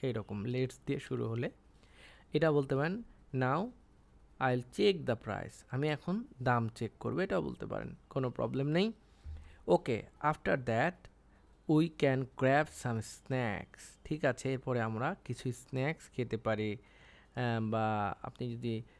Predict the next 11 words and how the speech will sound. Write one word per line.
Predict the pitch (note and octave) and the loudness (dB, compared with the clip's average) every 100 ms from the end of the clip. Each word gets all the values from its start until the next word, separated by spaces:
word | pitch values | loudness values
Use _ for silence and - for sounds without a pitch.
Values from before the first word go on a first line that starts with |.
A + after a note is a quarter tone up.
| - - | -20 -10
আম, | - F#2 - G1+ - - G2 A2+ | -6 -4 -6 -8 -10 -10 -10 -4
ডিনার, | C3 B2+ B2 A#2 | 0 4 4 2
আহ, | G#2 - - B2 A2+ - - - | -2 -8 -8 -6 -6 -8 -10 -10
করতে | - C3+ A#2+ | -6 -2 -2
চান, | - A2 G#2 | -2 -4 -2
তাহলে, | A2 A#2 | -2 -2
"After | - A#2 | -2 -4
that | A2 A2 - - | -2 -4 -4 -4
we'll, | A#2 A2 G#2+ - - - - | -2 -2 -4 -10 -20 -20 -12
আহ, | - G#2+ G2 - - | -4 -2 -2 -4 -2
take | A#2 | -2